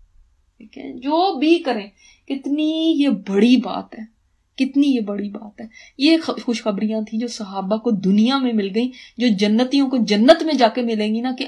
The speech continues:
आपके बाद अल्लाह ताला तुमसे राजी हो गया, कभी तुमसे नाराज नहीं होगा, वो उनको वहां मिलेंगी, इनको दुनिया में मिल गई कि आज के बाद कुछ भी करो, कोई नुकसान नहीं तुम्हारे लिए, कोई शर नहीं, कोई बुराई नहीं तुम्हारे लिए।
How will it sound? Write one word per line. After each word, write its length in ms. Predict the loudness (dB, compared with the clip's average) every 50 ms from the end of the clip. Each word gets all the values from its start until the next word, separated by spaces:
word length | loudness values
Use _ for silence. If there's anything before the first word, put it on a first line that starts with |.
| -4 -2
आपके 460 | 0 0 2 0 -2 -2 -2 -2 0
बाद 380 | 0 0 2 4 4 4 2 2
अल्लाह 300 | -2 -4 -2 -2 -2 -2
ताला 240 | -2 -2 -2 -2
तुमसे 340 | -4 -4 -8 -8 -4 -4 -4
राजी 380 | -2 0 0 0 0 0 -2 -2
हो 120 | -2 -2
गया, 160 | -2 -4 -6
कभी 360 | -4 -4 -2 2 6 8 8 6
तुमसे 260 | 6 2 -4 -4 -4 -2
नाराज 380 | -2 -2 -2 -4 -4 -6 -4 -4
नहीं 140 | -4 -4 -4
होगा, 240 | -4 -6 -6 -8 -8 -12 -18 -20 -20 -4 2
वो 120 | 4 4
उनको 260 | 4 4 4 2 2 4
वहां 320 | 4 4 4 6 4 4
मिलेंगी, 340 | 4 4 2 0 0 -2 -4
इनको 360 | -2 0 0 0 0 0 0
दुनिया 340 | -2 -2 -2 -4 -6 -6 -4
में 120 | -4 -4
मिल 180 | -4 -4 -6 -10
गई 180 | -10 -10 -10
कि 380 | -10 -12 -16 -20 _ _ -8 -2
आज 340 | 0 2 4 4 4 4 4 2 0
के 100 | 0 -2
बाद 400 | 0 2 2 2 2 0 -2 -4
कुछ 360 | -6 -4 -4 -4 -4 -4 -6
भी 240 | -4 0 0 0 0
करो, 340 | 0 -2 -4 -4 -6 -8 -14 _ _ _ _
कोई 240 | -6 -6 -4 -4 -4
नुकसान 440 | -6 -6 -8 -10 -12 -10 -10 -8 -8
नहीं 200 | -10 -10 -12 -12
तुम्हारे 360 | -14 -14 -14 -14 -14 -14 -16
लिए, 100 | -18 -18 -20 _ _ _ _ _ _ -8
कोई 260 | -6 -4 -2 -2 -2
शर 240 | -2 -2 -4 -4 -4
नहीं, 220 | -4 -6 -8 -8 -8
कोई 180 | -6 -6 -6
बुराई 360 | -6 -6 -10 -10 -10 -10 -10
नहीं 160 | -12 -12 -14 -12
तुम्हारे 300 | -12 -12 -12 -12 -14 -16
लिए। 100 | -18